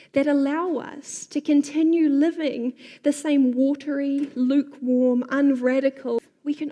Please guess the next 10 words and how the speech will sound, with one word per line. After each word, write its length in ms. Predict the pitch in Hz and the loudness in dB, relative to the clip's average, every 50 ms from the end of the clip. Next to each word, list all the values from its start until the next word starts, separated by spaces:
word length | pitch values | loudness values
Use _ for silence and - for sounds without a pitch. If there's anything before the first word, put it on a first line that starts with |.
| - | -12
only 400 | - - 247 320 339 339 359 349 | -10 -6 -2 0 2 2 4 2
receive 420 | 330 330 330 339 - 302 277 247 247 | 2 0 -2 -4 -4 -4 -2 -2 -2
this 200 | 269 269 - - | -4 -6 -4 -4
incredible 640 | 269 254 262 - - - 320 311 302 269 254 240 | -4 -4 -6 -8 -8 -6 -4 -4 -4 -4 -6 -10
gift. 720 | 226 240 - - 330 339 277 226 - - - - _ - 277 247 - _ _ _ _ _ _ _ _ _ _ _ _ _ _ _ _ _ _ _ _ | -10 -12 -8 -6 -4 -4 -4 -4 -8 -12 -18 -20 _ -12 -12 -12 -12 _ _ _ _ _ _ _ _ _ _ _ _ _ _ _ _ _ _ _ _
We 120 | 285 285 | 4 4
can 180 | 277 294 311 285 - | 4 4 0 -2 -2
only 400 | - 277 302 330 330 330 339 339 | 0 0 2 4 6 6 6 4
receive 440 | 320 320 311 - - - 294 294 285 | 2 0 -2 -4 -2 -2 0 0 0
salvation 840 | - - 269 247 247 240 233 240 233 233 - - - - 226 247 247 | -2 -6 -6 -6 -6 -6 -6 -8 -8 -10 -12 -14 -14 -12 -10 -10 -12